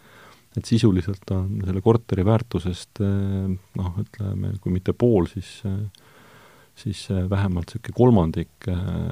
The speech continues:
haihtunud. Äh, seda enam, et seda ei ole võimalik üürile anda, seda enam, et, äh, tulu ei ole ka saadud, kuna kokkulepe on sõlmitud selles osas, et noh, see korter peaks siis pärast üürilepingu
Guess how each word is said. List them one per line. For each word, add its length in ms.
haihtunud. 580
Äh, 240
seda 220
enam, 240
et 100
seda 160
ei 80
ole 140
võimalik 340
üürile 320
anda, 540
seda 240
enam, 240
et, 280
äh, 180
tulu 380
ei 80
ole 120
ka 80
saadud, 460
kuna 220
kokkulepe 560
on 100
sõlmitud 480
selles 400
osas, 280
et 180
noh, 140
see 120
korter 360
peaks 280
siis 100
pärast 380
üürilepingu 760